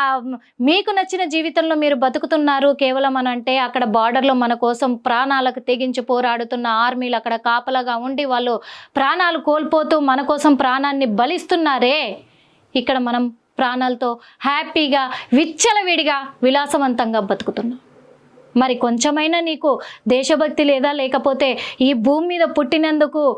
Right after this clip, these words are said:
భూమాత రుణం తీర్చుకోవాలని లేదా? లేకపోతే అవన్నీ పక్కన పెట్టినా నేను ఎందుకు, ఎందుకు పుట్టాను, ఎందుకు బతుకుతున్నాను, ఎలా బతుకుతున్నానని మీకు మీరే ఎందుకు క్వశ్చన్ చేసుకోవట్లేదు?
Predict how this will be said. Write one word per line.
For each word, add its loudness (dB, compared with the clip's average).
భూమాత 2
రుణం 2
తీర్చుకోవాలని -2
లేదా? -6
లేకపోతే -4
అవన్నీ -2
పక్కన -2
పెట్టినా 0
నేను -2
ఎందుకు, 2
ఎందుకు 2
పుట్టాను, 0
ఎందుకు 0
బతుకుతున్నాను, 2
ఎలా 0
బతుకుతున్నానని 0
మీకు 4
మీరే 0
ఎందుకు -2
క్వశ్చన్ 0
చేసుకోవట్లేదు? -2